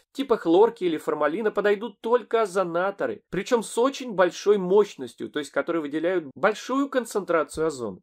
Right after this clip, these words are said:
Если же инфекции присутствуют только в воздухе, чтобы не заразиться от другого человека в местах общего скопления людей,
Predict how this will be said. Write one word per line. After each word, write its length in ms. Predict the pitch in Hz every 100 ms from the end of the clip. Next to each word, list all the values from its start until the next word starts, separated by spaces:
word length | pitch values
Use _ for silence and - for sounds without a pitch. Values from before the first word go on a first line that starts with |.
| _
Если 320 | 165 285 254
же 120 | 208
инфекции 520 | 214 202 233 233 - 180
присутствуют 680 | 175 - 175 - 151 143
только 220 | 226 220
в 60 | 143
воздухе, 480 | 175 185 156 - 147
чтобы 280 | - 226 269
не 80 | 254
заразиться 500 | 240 226 240 233 247
от 100 | 214
другого 480 | 262 196 185 233 220
человека 540 | - 196 185 175 175
в 60 | 156
местах 400 | 156 - 180 - _ _
общего 420 | 160 214 185 - 175
скопления 580 | - 170 165 160 151 143
людей, 440 | 143 131 131